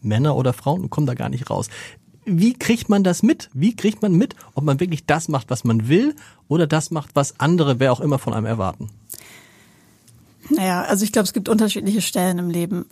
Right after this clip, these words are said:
Speaker 2: Wenn manch-, für manche Leute ist das total präsent. Also wenn du jetzt zum Beispiel aus einer Zahnarztdynastie kommst.
Speaker 1: So.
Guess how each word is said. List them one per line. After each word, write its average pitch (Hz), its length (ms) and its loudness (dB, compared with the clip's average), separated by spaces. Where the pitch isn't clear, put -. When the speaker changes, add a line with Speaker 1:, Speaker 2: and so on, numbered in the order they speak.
Speaker 2:
Wenn 208 500 2
manch-, 220 280 2
für 220 120 -2
manche 240 260 2
Leute 220 260 2
ist 208 140 -4
das 196 100 -4
total 220 260 -4
präsent. 180 480 -4
Also 190 180 -2
wenn 208 140 4
du 220 60 4
jetzt 220 240 -2
zum 214 180 0
Beispiel 208 520 4
aus 190 240 0
einer 196 480 0
Zahnarztdynastie 180 1160 -4
kommst. - 460 -6
Speaker 1:
So. 107 160 0